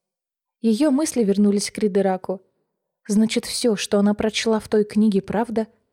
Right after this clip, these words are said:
И подтверждение страшной правды на её ладони. И значит, Кейн способен вызывать существ из иных миров. Быть может,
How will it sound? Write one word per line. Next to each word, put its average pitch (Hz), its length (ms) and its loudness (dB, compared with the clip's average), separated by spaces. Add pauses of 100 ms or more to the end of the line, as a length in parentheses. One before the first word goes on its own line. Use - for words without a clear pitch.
(420)
И 233 80 -2
подтверждение 214 680 2
страшной 202 460 -2
правды 208 480 -2 (320)
на 214 60 2
её 208 320 2
ладони. 185 540 0 (600)
И 220 120 0
значит, 214 380 0
Кейн 233 260 2
способен 208 520 0
вызывать 202 380 0
существ - 520 -4
из 214 220 -6
иных 214 300 2
миров. 226 420 0 (580)
Быть 220 240 0
может, 226 420 2